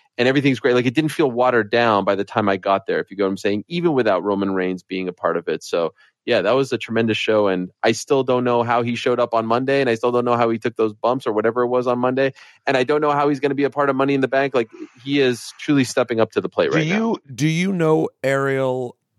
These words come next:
Speaker 2: can you think of any fighters who have w-, actually worked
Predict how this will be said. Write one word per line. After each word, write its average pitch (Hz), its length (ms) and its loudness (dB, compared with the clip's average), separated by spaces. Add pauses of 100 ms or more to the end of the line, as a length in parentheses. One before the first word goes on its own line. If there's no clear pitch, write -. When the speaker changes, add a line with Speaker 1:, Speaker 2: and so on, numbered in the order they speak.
(360)
Speaker 2:
can 117 200 -6
you 139 100 -2
think 143 280 -6
of 120 100 -2
any 113 220 0
fighters 123 760 -2 (800)
who 127 180 0
have 110 340 0
w-, 98 200 -12 (440)
actually 127 520 0
worked 117 440 -2